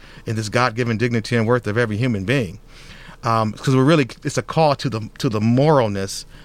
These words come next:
of us as human beings and as created in the image of God.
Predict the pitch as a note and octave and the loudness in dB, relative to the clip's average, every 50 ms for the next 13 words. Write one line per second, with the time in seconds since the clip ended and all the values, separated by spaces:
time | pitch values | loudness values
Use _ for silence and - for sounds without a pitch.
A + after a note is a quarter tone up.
0 | - - - - A#2+ A#2 A2 - B2 A#2+ A2 - - - - - - - - - | -20 -16 -8 -4 -4 -4 -2 0 0 0 0 -2 -6 -10 -12 -14 -18 -20 -20 -20
1 | - - - B2 A2+ - C3+ B2+ A#2 G#2+ G#2 B2 A#2+ A#2 A2 F#2 G#2 G#2+ G2+ - | -10 -6 -4 -4 -2 0 0 0 2 2 2 2 2 2 0 -2 -4 -6 -4 -4
2 | A2+ G#2+ - - - B2 G#2+ A#2 C3+ C#3+ A2 F#2+ F2+ - - - A2 G#2+ G#2 G2+ | -6 -6 -6 -4 -2 0 2 4 4 4 2 0 -2 -6 -10 -8 -6 -4 -4 -2
3 | F2+ A2 G#2 G2+ F2+ - - - - F#2+ G#2 C3+ A2+ - - - | -2 -2 -2 -2 -4 -6 -8 -8 -4 -2 -2 -2 -2 -4 -6 -14